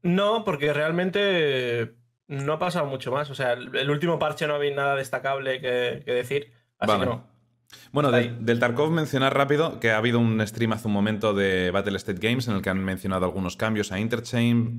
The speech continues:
Speaker 2: eh, Interchange, perdón, Customs y cómo llevan el progreso de, em, Streets of Kat-, Tarkov, el siguiente mapa, que dice que va a tener cuatro veces el tamaño de reserva y alguna cosilla más.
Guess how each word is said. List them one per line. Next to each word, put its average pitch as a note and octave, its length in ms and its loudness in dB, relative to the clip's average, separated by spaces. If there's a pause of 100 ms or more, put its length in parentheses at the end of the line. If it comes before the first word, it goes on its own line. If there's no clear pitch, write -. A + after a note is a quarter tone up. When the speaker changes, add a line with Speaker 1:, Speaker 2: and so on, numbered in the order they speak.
Speaker 2:
eh, G2 180 -4
Interchange, A#2+ 540 -4
perdón, G#2+ 340 -4 (260)
Customs C#3+ 600 -2
y G#2 120 -4
cómo G#2 200 0
llevan G2 220 2
el G2 120 -2
progreso F#2 500 -2
de, E2 420 0
em, C#2+ 220 -8 (220)
Streets F#2+ 460 -6
of F#2 180 -8
Kat-, G#2+ 240 -4
Tarkov, A#2+ 400 -4
el G2 100 -8
siguiente F#2+ 320 -6
mapa, G2+ 360 -4 (280)
que F#2 100 -6
dice F#2+ 120 -2
que G2+ 80 -2
va G2+ 60 0
a G2 40 -4
tener G2+ 200 0
cuatro G2+ 240 -2
veces G2+ 180 -4
el G2 80 -8
tamaño G2 260 0
de F#2 80 0
reserva A2+ 400 -4 (640)
y A2+ 160 0
alguna G#2 380 2
cosilla A2 300 -2
más. - 260 -10